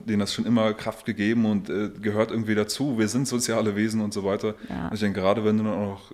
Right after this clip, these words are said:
Speaker 1: ähm, wirklich einen Grund hast, der sehr bedeutsam ist oder der an was Höheres, an einen höheren Wert appelliert, sowas wie F-, äh, Freiheit, ja, äh, Wahrheit, äh, Gerechtigkeit, Fairness und so weiter,
Speaker 2: Mhm.
Speaker 1: dann gibt das dem Ganzen natürlich noch wieder ein, eine andere Energie. Und die Leute, äh, glauben dran. Es ist nicht, dass die Leute hingehen und sagen, wir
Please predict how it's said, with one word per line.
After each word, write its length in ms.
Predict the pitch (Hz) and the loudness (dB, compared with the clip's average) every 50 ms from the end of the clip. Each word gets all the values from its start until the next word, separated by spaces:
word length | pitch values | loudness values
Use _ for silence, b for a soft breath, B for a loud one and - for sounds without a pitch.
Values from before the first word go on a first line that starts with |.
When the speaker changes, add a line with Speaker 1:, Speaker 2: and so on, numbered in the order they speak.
| - 101 | -10 -8
Speaker 1:
ähm, 640 | 98 92 92 90 90 90 87 82 80 98 98 - 101 | -6 -6 -4 -4 -6 -6 -6 -8 -6 -6 -6 -6 -6
wirklich 320 | 92 107 107 - 107 95 104 | -4 -4 -2 -2 -4 -2 -2
einen 120 | 98 92 | -4 -4
Grund 260 | 90 90 104 110 - | -2 -2 -2 -2 0
hast, 240 | 113 101 - - - | 0 -2 -2 -2 -2
der 300 | 98 92 92 90 90 87 | 0 0 0 0 -2 -4
sehr 300 | 92 90 87 92 92 120 | -6 -4 -2 -2 0 0
bedeutsam 420 | 127 110 92 98 101 113 - 107 98 | 0 -2 -2 -2 -2 -2 0 -2 -2
ist 100 | 92 95 | -2 -2
oder 200 | 98 90 95 95 | 0 0 0 -2
der 540 | 90 - - - - - - - 101 98 98 | -2 -6 -10 -12 -14 -12 -4 -2 0 0 2
an 100 | 104 95 | 0 0
was 240 | 98 92 - - - | -2 -2 -4 -4 -2
Höheres, 380 | 110 127 151 147 113 104 - | -2 -2 0 0 0 -2 0
an 80 | 107 104 | 0 -2
einen 100 | 98 92 | 0 0
höheren 300 | 104 110 104 104 92 80 | -2 -2 -2 -2 -2 0
Wert 200 | 90 104 - - | 0 0 0 -2
appelliert, 380 | 92 - - 90 80 82 82 80 | -8 -8 -8 -8 -8 -8 -10 -10
sowas 340 | - 92 92 90 87 - | -8 -6 -4 -4 -4 -2
wie 280 | 98 95 98 98 92 B B B B B B B | -2 -2 -2 -4 -4 B B B B B B B
F-, 160 | B - - - | B -10 -2 2
äh, 140 | 113 101 95 95 - - 95 - - | 2 4 2 2 -6 -14 -16 -18 -18
Freiheit, 560 | _ - - - 110 - 185 117 85 80 82 | _ -10 -4 0 0 0 0 0 -2 -2 -2
ja, 200 | - 92 107 117 | -2 -2 0 0
äh, 300 | 113 - - 104 92 90 | 0 -2 -2 -4 -4 0
Wahrheit, 640 | 87 90 104 147 131 104 85 80 82 82 - - - - | 2 2 2 2 0 -4 -4 -6 -6 -10 -14 -16 -12 -8
äh, 200 | 95 98 92 87 | -6 -4 -4 -4
Gerechtigkeit, 640 | - 87 117 - - - - - - 92 82 82 - | -4 -4 -6 -6 -6 -8 -8 -6 -4 -4 -4 -4 -4
Fairness 340 | - 110 123 123 92 - - | -4 -2 -2 -2 -4 -6 -6
und 120 | 95 87 | -8 -8
so 100 | 87 85 | -8 -6
weiter, 300 | 87 85 85 95 98 107 | -6 -6 -6 -6 -8 -6
Speaker 2:
Mhm. 400 | - 196 202 185 160 156 160 180 - - _ - | -4 -2 -2 -2 -2 -4 -6 -8 -10 -12 _ -2
Speaker 1:
dann 300 | 107 98 98 98 98 - | 0 0 2 0 0 -2
gibt 160 | - 98 - | -4 -2 -2
das 100 | 107 - | -2 0
dem 100 | - 110 | 2 2
Ganzen 260 | 107 110 - - 110 | 2 2 0 -2 -4
natürlich 200 | - 110 107 98 | -4 -4 -4 -2
noch 180 | 107 127 - - | -4 -4 -2 -2
wieder 200 | 135 113 98 90 | -2 0 0 -2
ein, 280 | 85 85 85 87 87 - - | -2 -6 -6 -8 -8 -8 -8
eine 280 | 107 90 87 85 - | -6 -4 -2 -4 -4
andere 240 | - 92 90 87 85 85 | -4 -4 -4 -4 -4 -4
Energie. 280 | 85 85 80 85 80 | -4 -6 -6 -6 -4
Und 180 | 87 92 87 104 | -4 -4 -4 -2
die 60 | 104 | -2
Leute, 260 | 113 143 180 - 202 | -2 -2 -2 -2 -4
äh, 320 | 175 - 143 - - 156 143 | -6 -6 -8 -8 -8 -6 -6
glauben 340 | 131 160 214 208 160 120 | -4 -2 0 0 0 0
dran. 180 | 92 85 85 87 95 | -2 -4 -4 -4 -4
Es 100 | 101 - | -4 -4
ist 140 | - - - | -4 -4 -2
nicht, 180 | 165 135 - | -2 -2 0
dass 120 | 120 110 - | -2 -2 2
die 80 | 120 | 2
Leute 200 | 117 110 107 113 | 2 4 4 4
hingehen 240 | 113 123 127 120 120 | 2 2 2 2 0
und 80 | 117 113 | 0 0
sagen, 320 | 113 110 113 117 113 107 | 0 0 0 0 0 0
wir 240 | 110 113 113 110 | 0 0 0 -2